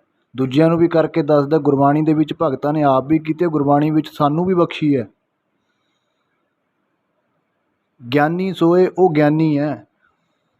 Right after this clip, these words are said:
"ਗੁਣ ਮੈਂ ਗਿਆਨ ਪ੍ਰਾਪਤ ਹੋਏ", ਗੁਣਾਂ ਦੇ ਵਿੱਚੋਂ ਗਿਆਨ ਵੱਧਦਾ ਜਾਂਦਾ ਆ।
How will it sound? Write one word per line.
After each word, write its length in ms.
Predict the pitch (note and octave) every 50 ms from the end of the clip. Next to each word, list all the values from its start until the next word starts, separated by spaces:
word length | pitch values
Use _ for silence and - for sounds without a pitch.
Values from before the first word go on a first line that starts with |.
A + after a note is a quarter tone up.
| _ _ _ _ _ _ _ _ _ _ -
"ਗੁਣ 200 | G#2+ C3+ D3+ E3
ਮੈਂ 260 | F3 F#3+ A3 A#3+ A#3+ - _ _ _ - A#2
ਗਿਆਨ 300 | C3 C#3 D3 E3 E3+ D#3+
ਪ੍ਰਾਪਤ 360 | D#3+ D3 C#3+ C3 B2+ - -
ਹੋਏ", 120 | C3 C#3 C#3
ਗੁਣਾਂ 280 | C3+ D3+ D3+ D#3 D3+
ਦੇ 100 | D3+ D3+
ਵਿੱਚੋਂ 380 | D3 D3 C#3+ - - E3 E3 F#3+ - _ _ _ _ _ _ _ - B2
ਗਿਆਨ 220 | C3+ C3+ C#3+ D3
ਵੱਧਦਾ 360 | C3+ A#2+ B2+ B2 C3 D#3 D3
ਜਾਂਦਾ 300 | C3+ C3 A#2+ A2+ A2 A2 G#2 G2+
ਆ। 60 | A2